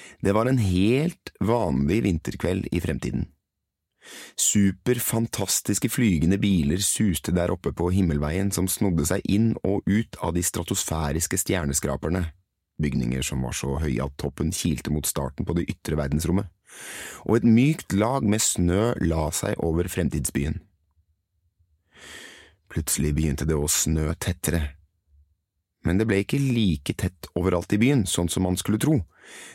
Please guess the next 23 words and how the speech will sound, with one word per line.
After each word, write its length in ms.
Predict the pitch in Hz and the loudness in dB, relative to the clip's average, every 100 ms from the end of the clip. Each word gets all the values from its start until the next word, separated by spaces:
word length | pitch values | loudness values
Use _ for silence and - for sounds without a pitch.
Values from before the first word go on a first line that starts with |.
| - _ - | -20 _ -2
Det 100 | 98 | 0
var 160 | 98 123 | 2 0
faktisk 460 | 104 139 131 - - - | -2 -2 -2 -6 -12 -4
tvert 320 | 104 - - | -4 -2 2
imot. 480 | 147 175 185 - - - _ _ _ _ _ _ - | 4 4 0 -8 -14 -16 _ _ _ _ _ _ -2
Det 80 | 90 | 2
begynte 240 | 113 90 | 4 2
å 40 | 107 | 2
snø 260 | 95 90 - - | 2 0 -2 -2
veldig 440 | 117 104 76 87 110 | 0 2 2 0 0
voldsomt 480 | 110 82 - 101 107 | 0 0 -2 -2 -4
på 140 | - 95 | -2 0
en 100 | 113 - | 0 0
veldig 460 | 113 113 78 98 | 0 0 2 0
liten 400 | 107 90 - 110 | 2 0 0 -2
flekk 380 | - 107 - - | -2 -4 -6 -4
i 100 | 90 | -2
en 160 | 98 107 | 0 0
rolig 360 | 110 85 82 104 | 0 0 0 -2
liten 320 | 90 - 107 | -2 0 0
gate 460 | 98 87 - 110 113 | 0 -2 -4 -6 -4
som 160 | 90 | -2
het 240 | 87 87 | -2 -4